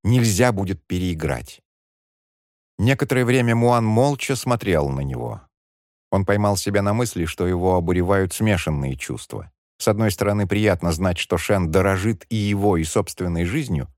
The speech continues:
С другой, такой сильный страх вызывает оцепенение и никогда еще не помогал в бою. "Знаешь, до встречи с тобой я долгое время жил с иллюзией контроля", задумчиво произнес Муан.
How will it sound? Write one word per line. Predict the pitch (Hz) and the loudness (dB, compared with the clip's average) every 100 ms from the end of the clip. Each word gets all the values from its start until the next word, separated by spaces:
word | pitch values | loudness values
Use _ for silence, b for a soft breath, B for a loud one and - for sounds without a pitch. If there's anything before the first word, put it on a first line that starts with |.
| _ _ _ - | _ _ _ -4
С | 90 | -2
другой, | 90 101 147 147 - _ _ _ - | 0 2 2 0 -4 _ _ _ -2
такой | 92 160 156 | 0 2 0
сильный | - 147 147 143 | 0 0 0 0
страх | - 127 127 117 | 0 0 0 0
вызывает | 123 117 120 123 117 | 0 2 2 2 0
оцепенение | 113 - 120 117 117 139 107 78 - _ _ _ | -2 -4 -2 0 2 2 2 -2 -6 _ _ _
и | 107 | 2
никогда | 120 113 117 113 139 | 2 2 2 2 2
еще | 123 107 - 113 | 2 2 0 2
не | 117 120 | 2 2
помогал | 120 113 110 107 104 95 | 2 2 2 2 2 0
в | 82 | 0
бою. | 92 85 69 58 - _ _ _ _ _ _ _ _ - | 2 2 -2 -8 -16 _ _ _ _ _ _ _ _ -6
"Знаешь, | 78 78 107 151 82 - - - _ | -4 0 2 2 -2 -8 -16 -20 _
до | 131 69 | -4 -4
встречи | - 120 160 - | -2 -2 -2 -4
с | 117 | -2
тобой | 120 139 156 | 0 2 2
я | 127 | 2
долгое | 123 143 127 123 | 2 2 2 2
время | 143 135 123 | 2 2 2
жил | 87 147 120 | 2 0 -2
с | - 123 | -2 0
иллюзией | 120 123 139 117 120 120 - - | 2 2 0 0 0 0 -4 -2
контроля", | 117 117 - 110 82 62 71 - _ _ _ | -2 0 -2 0 0 0 -6 -12 _ _ _
задумчиво | 85 78 117 143 - 113 | -2 0 2 0 0 0
произнес | 101 101 87 90 82 - | 0 0 0 0 -2 0
Муан. | 78 69 64 - | 0 0 -4 -10